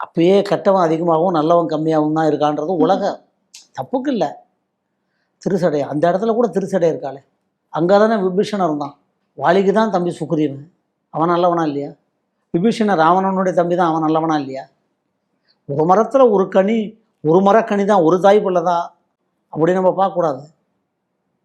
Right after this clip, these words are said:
அங்க அனுமார் போறார். பார்த்தா சீதை வந்து சொல்லவே முடியாது அந்த சோகத்தை.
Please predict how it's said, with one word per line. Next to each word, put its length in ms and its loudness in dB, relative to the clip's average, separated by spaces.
அங்க 220 -4
அனுமார் 460 -4
போறார். 280 -10
பார்த்தா 400 -2
சீதை 520 -2
வந்து 600 -6
சொல்லவே 500 -4
முடியாது 320 -2
அந்த 200 -8
சோகத்தை. 340 -8